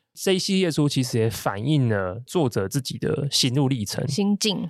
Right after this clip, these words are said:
Speaker 1: 而且这三本书是在蛮接近的时间点依序推出的。这本书的作者在一开始的时候，他们一开始有两个作者，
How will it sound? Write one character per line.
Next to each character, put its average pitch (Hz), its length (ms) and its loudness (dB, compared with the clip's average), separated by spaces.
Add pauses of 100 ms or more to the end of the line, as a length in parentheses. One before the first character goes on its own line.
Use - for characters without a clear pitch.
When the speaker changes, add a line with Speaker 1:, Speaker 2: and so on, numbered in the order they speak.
Speaker 1:
而 151 80 -2
且 143 80 2
这 160 100 2
三 180 160 0
本 127 160 2
书 135 180 2
是 131 160 0
在 131 160 2
蛮 101 260 -2
接 135 200 0
近 120 240 0
的 101 140 0
时 101 160 0
间 107 240 0
点 98 300 -2
依 113 140 0
序 113 220 2
推 101 220 -2
出 110 280 -4
的。 - 200 -4 (200)
这 233 180 2
本 135 180 2
书 156 180 2
的 147 80 2
作 175 240 2
者 110 200 -2
在 139 200 -2
一 - 100 0
开 143 300 0
始 107 220 -2
的 92 100 2
时 107 140 0
候， 107 140 2
他 135 120 -2
们 123 220 0 (120)
一 170 120 -2
开 165 140 2
始 135 80 0
有 113 40 2
两 98 140 -4
个 92 80 -4
作 110 220 -2
者， - 140 -8